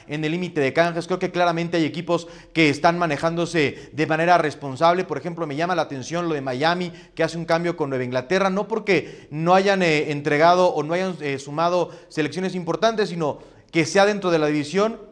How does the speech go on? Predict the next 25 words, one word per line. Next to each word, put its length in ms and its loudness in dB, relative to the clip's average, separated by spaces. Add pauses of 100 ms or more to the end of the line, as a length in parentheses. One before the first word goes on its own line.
puede 300 4
probablemente 640 0
que 80 -2
en 60 -4
Inglaterra 400 -4
y 40 -4
Miami 280 -4
estén 200 -8
peleando 360 0
por 360 -2
el 100 4
séptimo 440 2
o 220 4
un 220 4
eventual 380 2
octavo 320 0
boleto 440 -2 (280)
de 180 2
postemporada. 720 4
Creo 220 4
que 260 4
se 160 -4
anticipaban 800 2
varias 260 4
cosas 420 0